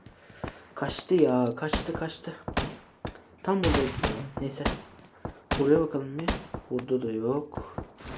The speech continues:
Nerede? Nerede? Nerede? Bakalım. Aha, ses buradan geliyor sanırsam. Dur, arkadan çıkacağım. Dur, mermiyi değiştireyim. Abi bu iyi bir silah ama mermi değiştirmesi bayağı bir uzun sürüyor ya.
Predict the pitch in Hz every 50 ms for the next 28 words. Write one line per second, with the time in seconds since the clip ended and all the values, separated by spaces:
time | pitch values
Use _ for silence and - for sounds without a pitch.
0 | - - - - - - - - - - - - - - 143 135 135 127 123 120
1 | 123 123 123 135 - - - - - 127 - - 127 127 120 123 123 120 123 127
2 | 127 127 127 127 127 127 120 120 127 143 147 - - - - - - - _ _
3 | - - - - - - - - - - - - - - _ - _ _ - -
4 | - - 139 131 135 147 151 - - - - _ - - _ _ - - - -
5 | - - - 131 147 180 180 - - 185 180 - - - 202 196 196 185 170 156
6 | 147 127 127 117 113 113 - - 117 120 117 - - 117 123 127 135 - - 139
7 | - - 143 147 156 160 156 - - - - - - 160 - - 143 143 151 151
8 | 143 - 147 147 147 147 147 147 147 147 151 151 156 - - - - 143 147 -
9 | - - - - - - - - - - 160 185 147 127 123 127 156 208 - -
10 | - - 156 170 196 220 226 202 - - 135 127 123 - - 165 190 196 123 107
11 | 104 104 110 123 139 147 165 175 165 180 185 180 - - - 156 147 127 120 -
12 | - 123 - 123 123 147 170 180 170 156 139 131 131 123 110 123 123 123 - 107
13 | 107 101 104 113 -